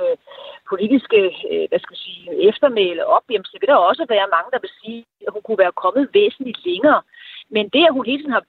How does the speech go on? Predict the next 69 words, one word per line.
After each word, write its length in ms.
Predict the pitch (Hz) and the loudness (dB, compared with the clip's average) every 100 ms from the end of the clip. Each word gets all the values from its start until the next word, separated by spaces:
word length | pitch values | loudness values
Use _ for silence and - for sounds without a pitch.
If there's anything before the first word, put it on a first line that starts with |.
| 381 | 0
ventet 320 | 240 311 247 | 0 0 0
og 80 | - | 2
prøvet 180 | 220 - | 2 2
på 60 | 247 | -2
at 140 | - - | -4 -2
samle 360 | 180 233 320 - | -2 0 -2 2
folk 220 | 208 - | 0 0
bag 240 | 214 180 185 | -6 -6 -8
sig, 80 | 202 | -4
har 100 | 180 | -4
jo 60 | 170 | -2
så 120 | 202 | -2
også 220 | 196 269 _ _ 269 | -2 -2 _ _ -2
gjort, 180 | 233 - | -2 -2
at 60 | 208 | -10
hun 80 | - | -6
jo 40 | - | 0
har 100 | - - | 0 0
rykket 240 | 202 190 - | -4 -10 -20
Tyskland, 360 | - - - 165 _ - - | -20 -8 -4 -4 _ -20 -12
men 80 | - 208 | -6 -6
måske 180 | 196 202 180 | -2 0 0
bare 120 | 170 | 0
ikke 140 | - | -2
så 40 | 214 156 | -4 -2
meget, 180 | 165 202 | 0 -2
som, 100 | 196 160 | -6 -10
som 100 | 190 | -8
en 100 | 175 160 | -2 -2
række 160 | 139 - | -2 -6
mennesker 260 | 175 - 214 | -10 -2 0
havde, 160 | 180 170 151 | 2 0 -2
havde 120 | 185 175 | -2 -2
ønsket 260 | 220 254 277 | -2 -2 0
sig. 180 | - 180 - | 2 0 -2
Men 100 | 185 | -2
når 100 | 185 180 | 0 0
man 60 | - | -2
begynder 240 | 175 262 311 | 0 2 4
at 80 | - | 4
rykke 200 | 208 285 | 2 0
et 60 | - | 0
land, 140 | 190 - - - - | 0 -2 -12 -20 -20
så 40 | - | -8
skal 100 | - | -2
man 140 | 240 196 | 0 2
jo 120 | 165 | 2
også 120 | 202 247 | 0 -2
huske 140 | - | -4
på, 40 | 202 160 | -4 -4
så 80 | |
kunne 140 | 175 254 | -2 2
der 80 | 175 | 2
jo 40 | 151 | 2
også 120 | - | 0
godt 120 | 208 - _ _ - | -2 -2 _ _ -2
være 100 | 202 190 | -2 0
kommet 220 | 208 190 185 | -2 -2 -6
et, 80 | 302 - | -8 -12
et 60 | 170 175 | -4 -4
voldsomt 340 | 165 294 269 - | -2 -2 -4 -2
pres, 200 | 190 - - | -2 -2 -10
så 60 | 202 180 | -6 -2
derfor 200 | 180 240 | -2 -4
så, 180 | - 214 156 - | -4 -2 -2 -6
så 40 | - - | -6 -6
er 40 | |
det 60 | 320 | -4
jo 60 | 285 | -6